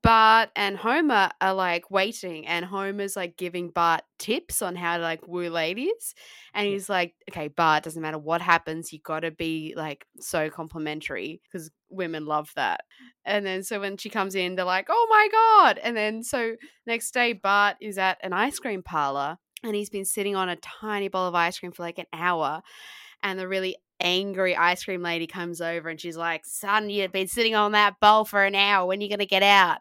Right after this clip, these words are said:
Speaker 1: And he's like, "Wow." Like, he just gives her a really gorgeous compliment.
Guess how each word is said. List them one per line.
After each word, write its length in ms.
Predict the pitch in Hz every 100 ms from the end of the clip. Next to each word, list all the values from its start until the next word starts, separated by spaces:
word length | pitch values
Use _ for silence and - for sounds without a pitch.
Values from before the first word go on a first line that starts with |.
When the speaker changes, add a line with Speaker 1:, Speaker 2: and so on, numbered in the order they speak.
| -
Speaker 1:
And 100 | 254
he's 160 | 262
like, 240 | 247 226 -
"Wow." 560 | 240 240 233 202 170 190
Like, 240 | 220 196 - _
he 80 | 269
just 300 | 269 269 -
gives 160 | 269 240
her 100 | 247
a 20 |
really 320 | 202 208 208
gorgeous 540 | 214 - 190 202 254 240
compliment. 800 | - 196 214 240 254 453 -